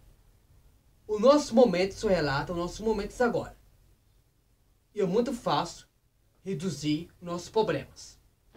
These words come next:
O problema de qualquer um, tiver um problema de sala, ou problema de professor, isso não dá. Isso só dá agonia. A agonia de todo mundo aqui tá aí vendo.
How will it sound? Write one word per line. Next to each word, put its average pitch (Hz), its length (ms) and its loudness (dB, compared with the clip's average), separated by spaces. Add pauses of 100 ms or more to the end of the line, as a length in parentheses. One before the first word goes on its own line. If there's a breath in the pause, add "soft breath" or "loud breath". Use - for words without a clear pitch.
(160)
O - 60 -20
problema 254 480 8
de - 100 -2
qualquer 180 300 2
um, 147 300 -2 (1200)
tiver 254 240 -2
um 240 140 4
problema 226 320 4
de 226 80 -6
sala, 123 440 -4 (400)
ou 202 140 -4
problema 196 260 0
de 196 120 -2
professor, 180 560 -4 (1000)
isso 233 380 -2
não 233 200 4
dá. 123 300 -2 (640)
Isso 233 300 -4
só 190 180 0
dá 160 380 0 (520)
agonia. 165 640 0 (920)
A 196 100 -4
agonia 233 300 2
de 254 160 -2
todo 294 320 4
mundo 240 160 8
aqui 240 160 2
tá 240 100 4
aí 254 140 6
vendo. 135 320 -4